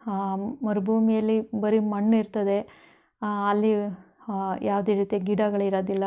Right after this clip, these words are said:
ನೀರು ಸಿಗೋದಿಲ್ಲ. ಆ, ಆ ರೀತಿ ಇರುವಂಥ ಸ್ಥಳದಲ್ಲಿ ಅವ್ರು ಹೋಗುವಾಗಲೂ ಕೂಡ ದೇವರು ಅವ್ರನ್ನ ಕೊರತೆ ಇಲ್ದಿರ ಹಾಗೆ ನಡೆಸಿದ್ರು.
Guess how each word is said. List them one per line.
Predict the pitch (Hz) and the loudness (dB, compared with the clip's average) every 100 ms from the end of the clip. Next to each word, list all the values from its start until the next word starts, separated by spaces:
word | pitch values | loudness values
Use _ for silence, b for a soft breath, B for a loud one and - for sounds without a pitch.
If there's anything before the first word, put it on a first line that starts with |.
| 196 | -2
ನೀರು | 202 214 220 | 0 0 -2
ಸಿಗೋದಿಲ್ಲ. | 220 196 196 202 202 196 196 196 b b b b b - | -4 -4 -2 -2 -2 0 0 0 b b b b b -8
ಆ, | 208 208 - - _ _ - - | -4 -4 -6 -12 _ _ -14 -2
ಆ | 226 240 | 2 4
ರೀತಿ | 254 262 247 | 4 4 2
ಇರುವಂಥ | 233 226 220 226 214 214 - | 4 2 0 0 -2 -4 -10
ಸ್ಥಳದಲ್ಲಿ | _ 233 233 269 240 220 220 | _ 2 4 6 4 4 4
ಅವ್ರು | 214 - 208 214 | 2 0 0 2
ಹೋಗುವಾಗಲೂ | 220 208 202 214 208 208 | 0 0 0 0 0 -6
ಕೂಡ | - 214 208 202 | -4 -2 0 0
ದೇವರು | 214 214 208 | 0 2 2
ಅವ್ರನ್ನ | 190 202 208 214 | 0 0 -2 -6
ಕೊರತೆ | 220 214 220 220 | -4 -2 0 0
ಇಲ್ದಿರ | 208 202 196 | 0 0 0
ಹಾಗೆ | 196 208 | 0 0
ನಡೆಸಿದ್ರು. | 202 196 196 202 202 202 - B | -2 -4 -4 -4 0 0 -2 B